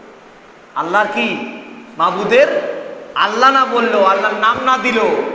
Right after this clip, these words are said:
একজন স্রষ্টা বিশ্বাস করে, ওনার সন্তান আছে, এরকম কিছু কিছু হিন্দুরাও কি বলে। সুতরাং এই যে তারা বলে, কোত্থেকে বলল, তাদের কোন জায়গা থেকে এলেম আসলো,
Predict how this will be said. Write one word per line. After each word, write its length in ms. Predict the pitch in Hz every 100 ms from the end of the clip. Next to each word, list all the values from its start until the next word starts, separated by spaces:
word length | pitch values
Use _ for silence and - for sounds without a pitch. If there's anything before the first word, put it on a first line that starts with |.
| - 175
একজন 420 | 190 240 226 -
স্রষ্টা 360 | 214 202 208
বিশ্বাস 380 | 196 202 202 185
করে, 180 | 185 175
ওনার 300 | 170 180 185
সন্তান 520 | - 185 180 175 160 - - - -
আছে, 420 | 165 - 165 139 - - 160
এরকম 360 | 175 170 175
কিছু 220 | 170 -
কিছু 220 | 175 185 190
হিন্দুরাও 400 | 190 214 226 226
কি 480 | 277 262 190 - - - - -
বলে। 340 | 175 170 147 117 - -
সুতরাং 440 | - 302 311 285 294
এই 140 | 349
যে 100 | 359
তারা 260 | 349 302 285
বলে, 300 | 277 262 226 277
কোত্থেকে 460 | 320 - 302 294
বলল, 360 | 277 262 240 185 - - -
তাদের 240 | 214 247 240 -
কোন 240 | 330 339
জায়গা 220 | 330 311
থেকে 200 | 311 269
এলেম 220 | 262 269
আসলো, 340 | 240 - 214